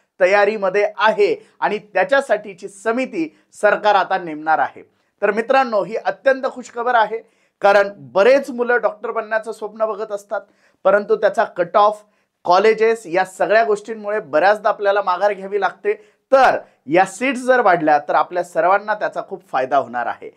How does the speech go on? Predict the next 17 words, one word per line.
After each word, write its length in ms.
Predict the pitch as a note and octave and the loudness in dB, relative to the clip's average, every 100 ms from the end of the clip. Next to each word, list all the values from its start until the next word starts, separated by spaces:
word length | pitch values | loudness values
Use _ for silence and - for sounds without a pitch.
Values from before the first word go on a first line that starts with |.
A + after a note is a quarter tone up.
| _ _ _ D3+ | _ _ _ 2
हे 140 | F3 | 4
झालं 320 | B3 A#3+ B3+ | 4 4 2
नीट 180 | B3 C4 | 0 0
ॲस्पायरंटसाठी. 840 | A3 A3 - B3+ A#3+ A#3+ C#3 C3 F#2+ _ _ _ - | 0 0 0 2 2 -2 -10 -10 -18 _ _ _ 2
परंतु 340 | F#3+ A3 A3 | 2 2 -2
मित्रांनो, 560 | A3 A3+ A#3 A3+ E3 C#3 | -6 0 0 0 -4 -8
देशाची 540 | C#3+ C3+ E3 G#3+ G#3 A#3+ | -6 -2 0 2 0 0
वाढती 380 | G3+ F#3 A3+ G#3+ | 0 0 -4 -2
लोकसंख्या 600 | A3 - G#3+ G3+ F#3 A2+ - _ _ | -2 -2 -10 -6 -4 -4 -6 _ _
आणि 240 | - D#3+ G#3+ | 0 0 0
देशामध्ये 540 | E3+ F3 G#3 G3 G3+ | -2 0 0 0 0
वाढणारे 460 | G3 E3 F3 F#3 G3 | 0 0 0 0 0
आजार 440 | - F#3 F#3+ A#3+ | 0 0 2 0
जर 160 | A#3+ B3 | 0 -2
आपण 220 | G#3 A3 | -4 -6
लक्षात 340 | G3+ - G#3 | -10 -6 -4
घेतले, 440 | F#3+ F3 F3+ F#3 | -4 -6 -4 -2